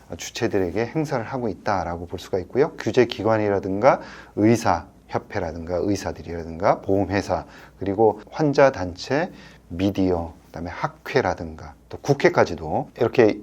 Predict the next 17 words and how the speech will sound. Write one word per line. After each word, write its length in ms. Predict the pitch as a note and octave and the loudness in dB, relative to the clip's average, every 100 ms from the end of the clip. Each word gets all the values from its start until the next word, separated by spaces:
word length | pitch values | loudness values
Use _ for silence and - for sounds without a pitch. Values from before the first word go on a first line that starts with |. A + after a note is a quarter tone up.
| - | -8
아, 140 | G2 | -6
다방면으로 880 | F#2 - B2+ C#3 B2+ G2+ G2 D3 F#3 - - - - | -4 2 4 4 2 2 2 2 0 -8 -20 -12 0
영향력을 920 | G2+ B2 B2 A#2+ A2+ F2+ C3+ F#3 - - - | 2 4 2 2 0 4 6 4 0 -16 -4
행사를 300 | F3 D3+ C#3 G#2+ | -2 0 -2 -2
하고 280 | B2 A#2+ | -4 -4
있다라고 840 | F2 - G2+ D#2 D#2 E2 G2 G2+ G2 | -4 -4 -6 -6 -14 -8 -2 -2 -2
볼 140 | - F2+ | -6 -10
수가 360 | - G2 F2+ - | -6 -4 -4 -6
있습니다. 480 | G#2+ A#2 F2 F2 - _ - | -8 -6 -6 -10 -14 _ -2
빅파마는 1300 | D3 - F3+ F3+ F3+ E3+ E3+ E3 E3 F3+ D#3+ - - | -2 4 6 8 10 10 10 8 8 6 4 0 0
우리 200 | A#2 A#2 | 2 4
제약 320 | - D#3 - | 6 6 6
바이오 260 | A#2 A#2 A#2 | 2 4 2
산업에서 500 | D#3 D#3 G2+ A2+ F#2+ | 2 0 0 0 0
어떤 380 | - E3 D#3+ | 2 2 4
영향을 360 | B2 G2+ A2 A2 | 2 0 -2 -4
미치냐면, 680 | F2+ - F#2+ F#2 B2 E3 | -8 -10 -8 -4 -2 -2